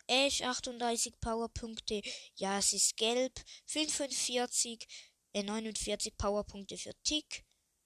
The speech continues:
und zweihundert Marken Verdoppler. Große Brawlbox, neunundsiebzig Münzen, drei verbleibende. Lu, neun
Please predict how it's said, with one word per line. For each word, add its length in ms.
und 160
zweihundert 680
Marken 400
Verdoppler. 600
Große 340
Brawlbox, 640
neunundsiebzig 840
Münzen, 420
drei 200
verbleibende. 580
Lu, 320
neun 440